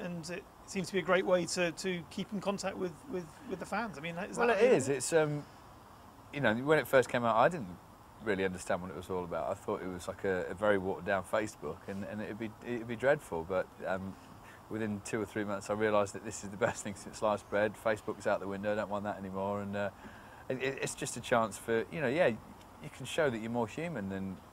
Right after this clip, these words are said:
Speaker 2: otherwise people would think. You're not just a robot who goes out there and plays cricket. You've got views on things. Um, you know, on a, on a, on a Tuesday night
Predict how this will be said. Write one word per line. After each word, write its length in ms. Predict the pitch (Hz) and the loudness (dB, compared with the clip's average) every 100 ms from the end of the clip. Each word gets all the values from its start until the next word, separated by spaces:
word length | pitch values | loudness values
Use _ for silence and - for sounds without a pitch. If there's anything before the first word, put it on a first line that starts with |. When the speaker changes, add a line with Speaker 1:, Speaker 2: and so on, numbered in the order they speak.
| - | -4
Speaker 2:
otherwise 340 | 104 101 95 | 0 4 4
people 320 | - 101 - | 2 -6 -6
would 100 | 98 - | -6 -6
think. 180 | 147 90 | -8 -8
You're 120 | 117 | -8
not 160 | 135 101 | -6 -8
just 180 | 95 | -8
a 20 | 92 | 4
robot 380 | 95 87 85 | 6 6 2
who 60 | 85 | 0
goes 180 | 90 92 | -4 0
out 140 | 80 | -2
there 80 | 87 | -2
and 100 | 90 | -6
plays 220 | 98 90 - | -6 -6 -8
cricket. 280 | 98 107 98 | -10 -10 -12
You've 120 | 98 | -4
got 180 | 92 87 | -4 -2
views 240 | 98 92 | -4 -2
on 140 | 95 87 92 | -6 -8 -10
things. 220 | 92 95 - - - - - - | -10 -10 -16 -20 -20 -20 -20 -6
Um, 320 | 95 95 92 - - - - - - | -4 -4 -6 -10 -18 -20 -20 -18 -6
you 60 | 104 | 2
know, 100 | 98 | 4
on 120 | 98 | 4
a, 60 | |
on 160 | 92 104 | 2 2
a, 180 | 101 78 | 2 2
on 100 | 95 | -2
a 60 | 92 | -4
Tuesday 380 | - 113 98 98 | -2 -4 -2 -2
night 300 | 101 98 | 0 0